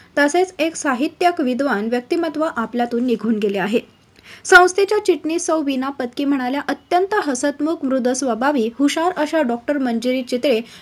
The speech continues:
यांचे आपल्यातून जाणे हे अतिशय दुःखद आहे."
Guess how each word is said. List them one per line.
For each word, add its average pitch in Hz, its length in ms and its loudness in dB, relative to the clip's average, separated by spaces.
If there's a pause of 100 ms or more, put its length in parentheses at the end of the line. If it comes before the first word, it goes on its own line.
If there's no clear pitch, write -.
यांचे 311 320 2
आपल्यातून 269 600 -2
जाणे 233 300 -2
हे 233 240 -2
अतिशय 269 380 -2
दुःखद 233 440 -4
आहे." 202 400 -4